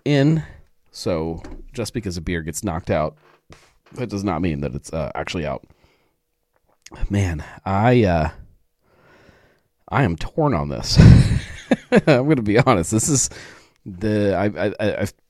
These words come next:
probably said it before, even this year, but this might be the hardest one so far. They are, um, very similar. Uh, but, well,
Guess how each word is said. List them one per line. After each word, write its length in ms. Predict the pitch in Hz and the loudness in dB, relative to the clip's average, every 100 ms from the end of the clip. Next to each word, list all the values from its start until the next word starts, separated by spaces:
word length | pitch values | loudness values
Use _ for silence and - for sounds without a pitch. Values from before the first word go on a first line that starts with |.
| _ _ | _ _
probably 220 | 123 98 | 0 2
said 260 | - 123 101 | 2 2 2
it 100 | - | 0
before, 560 | 92 123 98 82 98 - | -2 0 2 0 -2 -2
even 260 | 101 95 | 0 2
this 220 | 90 85 - | 0 -2 0
year, 200 | 95 73 | 0 0
but 160 | 73 - | -4 -6
this 340 | 87 98 110 | -6 -4 -4
might 180 | 98 101 | -2 -4
be 100 | 90 | -2
the 80 | 76 | -2
hardest 320 | 80 71 - | -2 -4 -4
one 160 | 69 71 | -6 -6
so 120 | 73 | -10
far. 240 | - 64 - _ _ _ _ _ _ _ _ _ _ _ - | -10 -12 -14 _ _ _ _ _ _ _ _ _ _ _ -18
They 300 | 98 95 95 | -8 -4 -2
are, 320 | 90 85 82 | -2 -2 -2
um, 360 | 73 65 65 71 _ _ _ _ _ _ _ _ _ _ - | -4 -8 -12 -16 _ _ _ _ _ _ _ _ _ _ -8
very 320 | 107 117 95 | 0 2 0
similar. 400 | - 71 60 - _ _ _ _ _ _ _ _ _ _ _ _ _ _ _ _ _ _ _ - | -4 -8 -10 -16 _ _ _ _ _ _ _ _ _ _ _ _ _ _ _ _ _ _ _ -16
Uh, 420 | - 92 87 85 76 - - - - _ | -8 -4 -4 -4 -8 -12 -16 -18 -20 _
but, 480 | 92 87 95 85 85 | -10 -4 -4 -4 -8
well, 340 | 98 87 80 | -8 -8 -10